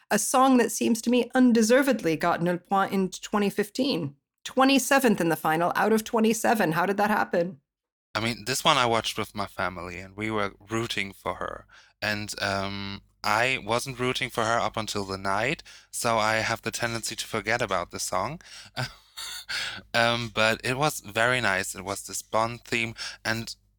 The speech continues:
Speaker 2: we could not really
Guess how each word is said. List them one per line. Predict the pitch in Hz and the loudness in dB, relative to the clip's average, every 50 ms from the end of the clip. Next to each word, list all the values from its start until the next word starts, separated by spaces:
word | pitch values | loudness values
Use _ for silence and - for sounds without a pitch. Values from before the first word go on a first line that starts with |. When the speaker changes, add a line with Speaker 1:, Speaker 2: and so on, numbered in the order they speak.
| _ _ _ _ _ _ _ _ _ _ _ | _ _ _ _ _ _ _ _ _ _ _
Speaker 2:
we | 127 131 123 - _ | -6 -6 -6 -8 _
could | - - 131 127 - 101 | -6 -2 -2 -2 -2 -4
not | 110 110 110 110 113 120 117 - _ - - - - - _ _ _ 98 _ _ | -6 -2 0 0 0 0 -2 -4 _ -10 -8 -8 -8 -10 _ _ _ -20 _ _
really | 107 110 113 120 123 117 113 113 110 107 104 - | -4 -2 -2 -2 -2 -4 -4 -4 -4 -4 -6 -8